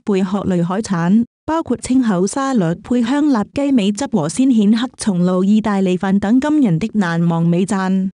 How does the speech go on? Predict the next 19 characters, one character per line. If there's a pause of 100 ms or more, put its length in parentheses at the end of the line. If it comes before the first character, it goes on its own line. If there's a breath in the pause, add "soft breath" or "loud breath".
(120)
還
有
即
開
新
鮮
生
蠔、 (220)
經
典
熱 (120)
盤
迷 (120)
迭
香
燒
釀
紐
西